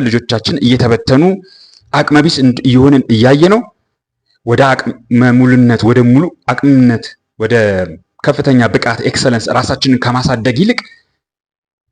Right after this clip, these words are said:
ያልጫነቱ ፕሮሰስ ምን ያክል ውጤታማ እንደሆነ የምናየው ምኑ ጋር መሰላችሁ? እሱን እንኳን አይተን፣ ይህን ውድቀታችንን እንኳን አይተን ማዘን፣ ማላዘን፣ መነፋረቅ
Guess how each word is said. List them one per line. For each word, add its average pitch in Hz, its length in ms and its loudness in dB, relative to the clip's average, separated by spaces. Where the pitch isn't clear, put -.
ያልጫነቱ 135 720 -2
ፕሮሰስ 139 360 0
ምን 123 120 2
ያክል 135 220 -2
ውጤታማ 131 380 -2
እንደሆነ 123 260 2
የምናየው 156 420 4
ምኑ 147 180 4
ጋር 165 140 4
መሰላችሁ? 110 500 -2
እሱን - 320 -2
እንኳን 160 300 2
አይተን፣ 110 220 -2
ይህን 127 260 4
ውድቀታችንን 165 680 0
እንኳን 156 260 0
አይተን 208 260 0
ማዘን፣ 120 400 0
ማላዘን፣ 113 580 0
መነፋረቅ 123 680 2